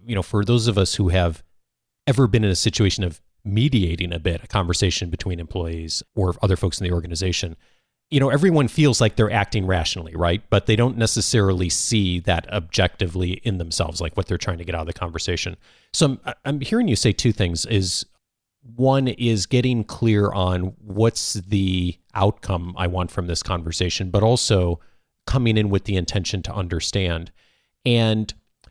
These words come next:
I'm wondering where to start with that. So if I'm, let's just say I am a leader who has somehow gotten involved in a conversation between others in the organization that are having a disagreement and something political has come up or a race,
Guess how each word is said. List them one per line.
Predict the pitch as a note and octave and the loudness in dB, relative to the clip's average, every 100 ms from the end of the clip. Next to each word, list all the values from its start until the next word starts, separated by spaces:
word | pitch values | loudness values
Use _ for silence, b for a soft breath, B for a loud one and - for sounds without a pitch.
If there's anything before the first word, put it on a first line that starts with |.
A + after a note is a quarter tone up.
| _ _ _ _ _ _ | _ _ _ _ _ _
I'm | F3+ F#3 | 0 2
wondering | B3+ D#4+ D4+ C4 D#3+ G#2+ | 0 2 2 4 2 2
where | A#2 A2+ | 4 4
to | G#2 | 2
start | - - - F2 F2+ | 0 -4 -2 -2 -2
with | F#2+ - | -8 -6
that. | - - - | -8 -8 -4
So | - A#2 A2+ | 2 2 2
if | C3+ - | 0 -2
I'm, | D#3+ F3+ F#3 - | -2 0 -2 -2
let's | E3+ - | -4 0
just | C#3 - | 0 2
say | A#2+ G#2+ | 2 2
I | G2+ | 2
am | G#2 G2 F#2+ | 0 2 0
a | F#2 F2+ F2 - _ - | 0 0 -4 -10 _ -6
leader | G#2 F#2+ F2+ | -4 -2 0
who | G#2 | 0
has | F2 - - | 0 -4 -8
somehow | - D3+ C#3 | -4 -2 0
gotten | A#2+ G#2 G2 | 2 2 2
involved | F#2 F2+ F2+ F2 | -2 0 -2 -2
in | F2+ | -4
a | F2 | -2
conversation | G2+ F2+ E2+ G2 E2+ - F2 | -2 -2 -2 -2 -2 -4 -6
between | E2 - F#2+ F2+ F2+ _ | -8 -4 -4 -4 -10 _
others | A2 G2+ G2 | 0 2 2
in | |
the | F#2+ | 0
organization | F#2 F2+ F2 E2 F2+ - F2+ | 0 -2 -4 -4 -4 -4 -4
that | E2+ E2+ | -4 0
are | G2+ B2+ E2 - - - | 4 4 2 -4 -12 0
having | G#2+ F#2 | 0 0
a | |
disagreement | F2 F#2+ - F2+ E2 E2 - _ - | -2 -2 -4 -6 -8 -8 -12 _ -8
and | F#2 E2 _ _ - | -6 -8 _ _ -6
something | - F#2 F#2+ | -4 -2 -4
political | - F#2+ D#2+ - | -4 -4 -6 -6
has | D#2 D#2+ | -8 -8
come | F2 D#2+ | -10 -12
up | D#2+ - | -10 -2
or | B2+ | 0
a | F#2+ | 2
race, | E2 E2 | -2 -6